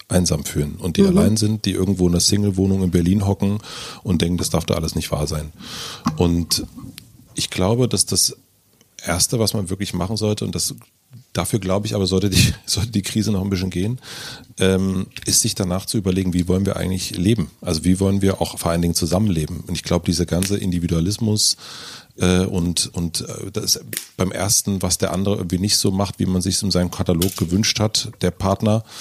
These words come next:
Speaker 1: äh, gleich wieder wegrennen und den nächsten nach links oder rechts swipen, weiß ich jetzt auch nicht. Ähm, ich glaube, dass man, das ist das, worüber ich mehr nachdenken würde wollen,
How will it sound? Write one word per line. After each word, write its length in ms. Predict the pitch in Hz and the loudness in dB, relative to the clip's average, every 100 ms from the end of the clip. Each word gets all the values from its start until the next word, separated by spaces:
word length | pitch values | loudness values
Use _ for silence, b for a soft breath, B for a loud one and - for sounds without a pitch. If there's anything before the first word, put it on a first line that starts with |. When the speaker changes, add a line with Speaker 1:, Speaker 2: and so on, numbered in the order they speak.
| B B B - | B B B 2
Speaker 1:
äh, 220 | 92 92 | 2 2
gleich 260 | - 92 | 0 0
wieder 160 | 110 92 | 2 2
wegrennen 320 | 95 - 107 | 0 0 0
und 60 | 95 | 2
den 120 | 87 | 2
nächsten 420 | 90 104 - 98 | 2 2 0 0
nach 160 | 87 80 | 0 -2
links 240 | 87 90 | -2 -2
oder 160 | 85 82 | -2 -2
rechts 220 | 90 - | -2 -2
swipen, 360 | - 82 82 98 | 0 0 0 -2
weiß 80 | 82 | -2
ich 120 | 82 | -2
jetzt 40 | 90 | -2
auch 100 | 95 | -2
nicht. 260 | 110 - B B B B B - - | -2 -6 B B B B B -6 0
Ähm, 400 | 85 82 85 82 | 2 2 0 -2
ich 100 | - | -6
glaube, 300 | - 82 85 | -2 0 0
dass 340 | - 90 - - | 0 0 2 2
man, 220 | 113 107 - _ _ _ _ _ _ - | 0 -2 -8 _ _ _ _ _ _ -2
das 180 | - 131 | 0 2
ist 220 | - - | 0 2
das, 200 | 110 - 110 104 98 | 0 -2 -8 -10 -2
worüber 380 | 98 95 101 104 | 0 2 4 2
ich 140 | - | 2
mehr 260 | 98 92 95 | 0 2 4
nachdenken 640 | 92 87 - 85 85 82 | 2 0 0 -2 -2 -2
würde 200 | 82 80 | 0 2
wollen, 340 | 78 78 78 | 2 2 0